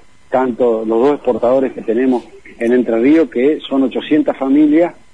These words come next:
que están ahí con el freno de mano puesto y con una incertidumbre que no le hace bien a nadie en este momento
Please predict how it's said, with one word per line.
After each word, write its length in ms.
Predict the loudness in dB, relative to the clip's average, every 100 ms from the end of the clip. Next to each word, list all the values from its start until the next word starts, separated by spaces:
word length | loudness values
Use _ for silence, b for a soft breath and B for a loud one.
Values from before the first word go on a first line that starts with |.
| -20 -16
que 100 | -8
están 240 | -4 -2 0
ahí 300 | 2 2 2
con 220 | 0 0
el 120 | -2
freno 280 | -2 0 2
de 60 | 2
mano 220 | 2 0
puesto 420 | 0 0 0 -2
y 60 | 0
con 140 | 0
una 120 | 2
incertidumbre 680 | 2 -2 -2 2 2 2 0
que 80 | -2
no 80 | -2
le 100 | -2
hace 160 | -2 -2
bien 260 | 0 2
a 40 | 0
nadie 500 | 2 2 2 0 -2
en 100 | -4
este 180 | -2
momento 600 | -2 0 0 0 0 -2